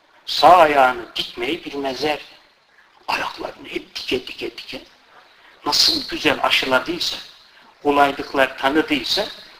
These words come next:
onları o şekilde cezbetti elhamdülillah. Mesela Ramazan-ı Şerif'teki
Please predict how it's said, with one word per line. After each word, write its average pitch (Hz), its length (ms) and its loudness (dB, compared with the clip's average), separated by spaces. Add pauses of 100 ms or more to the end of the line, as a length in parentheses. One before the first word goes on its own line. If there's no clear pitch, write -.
onları 165 460 0
o - 100 2
şekilde 190 560 -2
cezbetti - 540 -2
elhamdülillah. - 680 -8 (1300)
Mesela 131 340 2
Ramazan-ı 147 540 4
Şerif'teki 139 680 -4